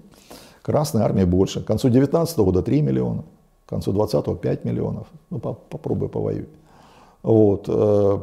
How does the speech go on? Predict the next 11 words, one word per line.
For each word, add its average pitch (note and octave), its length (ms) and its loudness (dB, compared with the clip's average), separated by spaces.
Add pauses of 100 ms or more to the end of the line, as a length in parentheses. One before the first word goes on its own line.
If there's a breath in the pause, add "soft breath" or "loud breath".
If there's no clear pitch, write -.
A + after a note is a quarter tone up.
поэтому, C3+ 1300 2
значит, G#2+ 300 0
казаки, C3 380 2
ну, - 480 -4
в A#2+ 340 -4
очень E3 240 0
тяжёлых A#2 440 0
условиях, G#2 480 -2
да, E3 320 0 (340)
при A#2+ 260 2
всей, C3 600 2